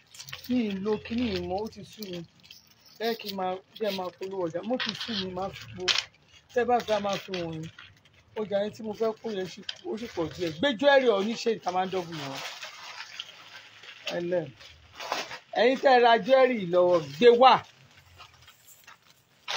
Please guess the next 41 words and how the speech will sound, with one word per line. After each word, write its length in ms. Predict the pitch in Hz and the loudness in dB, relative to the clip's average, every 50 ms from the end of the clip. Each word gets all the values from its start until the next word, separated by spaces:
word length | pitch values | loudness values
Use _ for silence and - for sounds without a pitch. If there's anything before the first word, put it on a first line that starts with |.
| - - - - - - - - - _ _ | -6 -6 -10 -12 -14 -16 -18 -20 -20 _ _
Ó 100 | - 247 240 | 0 0 0
tún 200 | 240 - 254 - | 0 -2 -6 -10
ti 160 | - - 214 | -10 -10 -12
dé 240 | 185 160 190 233 233 | -10 -2 0 0 0
bí 160 | 190 170 214 214 | 0 -2 -8 -10
ìgbà. 220 | 170 - 165 156 - - - - - - - _ - - - - - - - - | -8 -6 -6 -6 -6 -8 -12 -20 -20 -20 -20 _ -20 -20 -20 -20 -20 -20 -18 -8
Ìyókù 320 | 170 180 190 202 - - | -4 -4 -4 -4 -4 -4
ẹ̀ 100 | 170 156 | -4 -4
rà. 100 | 131 127 - - - - - - - - - - | -4 -6 -12 -16 -18 -20 -18 -18 -18 -14 -12 -4
Ẹ 220 | - - 254 247 220 | 0 4 4 4 4
rántí 260 | 220 220 220 - 254 | 2 0 -2 -4 -6
pé 120 | 240 - 262 247 | -6 -4 -4 -4
jewelry 300 | 190 240 247 233 220 208 | -2 0 0 2 2 2
ẹ̀yin 180 | 196 202 202 | 0 -2 -2
tẹ́ 100 | - 202 | -2 0
ẹ 60 | 190 | 0
rà. 100 | 170 160 135 - - - - - - - - - - - - - - - - | 0 0 -4 -8 -14 -20 -20 -20 -20 -20 -20 -18 -18 -18 -18 -18 -20 -10 -6
Èmi 180 | - 185 226 247 | -4 -2 0 2
ò 80 | 226 196 | 0 0
kú 140 | 190 - 247 | 0 -2 -4
ní 100 | 233 254 | -6 -6
parọ́ 280 | 247 254 233 220 226 240 | -2 0 2 2 2 2
fún 200 | 233 - - 214 | 0 -4 -8 -8
yín. 140 | 214 233 233 247 - _ _ - | -8 -8 -10 -12 -16 _ _ -14
Mo 100 | - 208 208 | -10 -8 -4
wà 220 | 196 190 180 190 | 0 2 2 2
ń 60 | 196 | 0
bí 100 | 196 233 | -2 -4
báyìí. 480 | 220 170 175 160 139 139 - - - 226 208 | -2 -2 -2 -2 -2 -4 -10 -12 -12 -12 -4
Kò 100 | - 190 | -2 -2
sí 160 | 185 175 - 233 | -2 0 0 0
ẹni 160 | 233 233 226 | 0 0 0
mo 60 | 214 | -4
fẹ́ 220 | 196 185 214 208 - | -4 -4 -4 -4 -4
pa 100 | - 180 | -4 -4
fún 200 | 180 170 185 180 | -4 -4 -6 -6
iṣẹ́ 200 | 160 180 175 170 | -4 -4 -4 -4
rẹ̀. 140 | 165 160 156 _ _ _ _ - - _ _ _ _ - - - - - - - - - _ _ - - - - _ _ _ | -4 -8 -16 _ _ _ _ -20 -20 _ _ _ _ -20 -20 -20 -20 -20 -20 -20 -20 -20 _ _ -20 -20 -20 -20 _ _ _
Ẹ 60 | - 202 | -4 -2
mọ 120 | 220 220 220 | 0 0 0
sẹ́ẹ̀tì. 460 | 220 - 254 240 226 - - - | 2 4 2 2 2 0 -6 -18